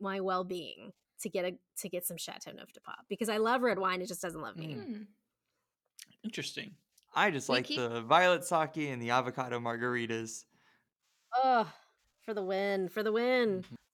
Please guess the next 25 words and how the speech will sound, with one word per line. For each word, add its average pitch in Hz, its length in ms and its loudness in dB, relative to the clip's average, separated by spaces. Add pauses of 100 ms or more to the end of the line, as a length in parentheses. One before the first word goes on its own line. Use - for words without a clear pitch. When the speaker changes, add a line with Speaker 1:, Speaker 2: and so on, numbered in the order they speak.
(240)
Speaker 1:
Well, 214 120 -2
that's 294 220 2
all 403 80 6
we 302 100 6
got, 233 320 4
guys. 214 680 2 (840)
We 277 240 2
so 311 240 4
appreciate 208 880 0 (160)
you 214 320 0
joining 202 440 0
us, 175 500 -2 (160)
uh, 156 260 -2
for, - 280 -8 (220)
for 196 420 4 (440)
our 214 220 4 (100)
two 294 320 2
episodes. 180 640 -2
We 226 100 -2
can't 285 260 0
wait 226 180 4
for - 100 -4
you 208 160 0
to 202 80 -2
hear 202 360 -2